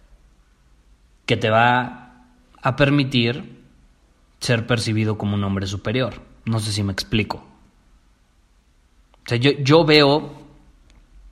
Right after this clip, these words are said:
la comunicación humana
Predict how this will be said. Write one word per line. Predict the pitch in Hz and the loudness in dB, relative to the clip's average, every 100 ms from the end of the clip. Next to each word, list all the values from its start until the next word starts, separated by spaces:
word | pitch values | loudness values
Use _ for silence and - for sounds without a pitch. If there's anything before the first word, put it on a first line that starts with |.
| - - | -10 -8
la | 120 117 113 110 110 110 101 - - - - - - _ _ _ - | -4 2 4 4 2 0 -6 -16 -20 -20 -20 -20 -20 _ _ _ -6
comunicación | 147 135 135 131 123 - 165 165 | -2 2 2 0 0 0 0 2
humana | 160 139 139 131 135 165 - - | 2 4 4 4 2 0 -8 -16